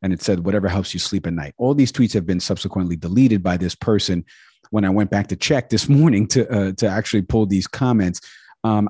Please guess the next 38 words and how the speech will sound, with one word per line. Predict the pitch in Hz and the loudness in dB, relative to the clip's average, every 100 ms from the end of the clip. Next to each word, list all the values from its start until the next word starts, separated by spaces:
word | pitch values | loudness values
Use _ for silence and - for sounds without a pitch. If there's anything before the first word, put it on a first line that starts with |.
| - | 0
I | 120 | 2
wanna | 123 123 120 107 | 4 4 4 2
address | 104 92 104 90 | 0 0 0 0
that | 104 90 | -2 -2
real | 95 92 | 0 -2
quick | - 90 - | -2 -6 -4
because | 87 92 85 - _ _ _ _ _ _ - - _ - | -6 -2 -2 -4 _ _ _ _ _ _ -16 -16 _ -6
I, | 117 - | -6 2
now | 117 117 | 4 6
with | 107 104 | 4 0
the | |
school | 90 - 131 131 | -2 0 0 0
shooting | - 95 85 85 _ _ _ - | 0 0 0 -4 _ _ _ -8
that | 98 | -4
just | 107 - | -2 -2
happened, | 95 82 80 80 - - | -2 -4 -6 -8 -12 -8
I | |
was | 90 92 | -6 -4
texting | - 110 - 95 | -2 -2 -2 -2
Nick | 90 82 - _ _ | -2 -4 -10 _ _
prior | - 104 92 | -6 -2 -2
to | 92 | -4
us | 80 82 | -6 -6
taping. | - 87 80 76 - _ _ _ _ _ _ _ _ | -4 -6 -6 -14 -16 _ _ _ _ _ _ _ _
C | - - 117 | -8 0 2
N | 110 | 4
N | 101 101 | 4 2
has | 90 98 90 98 | 0 0 -2 -2
on, | 90 85 82 - | -2 -2 -6 -8
you | 95 | -6
know, | 85 73 | -6 -4
a | |
law | 92 120 | -2 0
enforcement | 120 - 110 - | 0 0 -2 0
official | 98 - 95 95 | -4 -4 -6 -6
from | - 92 | -4 -4
the | 87 | -2
area. | 87 82 82 | -2 -2 -4